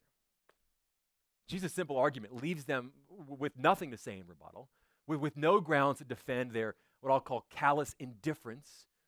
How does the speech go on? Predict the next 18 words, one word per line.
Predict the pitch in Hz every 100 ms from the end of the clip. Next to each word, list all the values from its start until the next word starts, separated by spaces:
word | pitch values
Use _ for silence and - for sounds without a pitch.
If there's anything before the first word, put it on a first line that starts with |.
| _ _ _
to | 135
this | -
man's | 131 123 107 117 -
suffering. | - - 110 92 95 82 123 151 _ _ _ _ _ _ _ _
So | 185 170 - _ _ _ _ _ -
that's | 208 -
not | 220 214
what | 180
I |
would | 160 156
call, | - 147 143 135 139 _
like, | 139 117 - - _ _
a | 110
smooth | - - 160 156 139 123
start | - - 87 82
to | 107
the | 87
evening, | 85 85 _ 64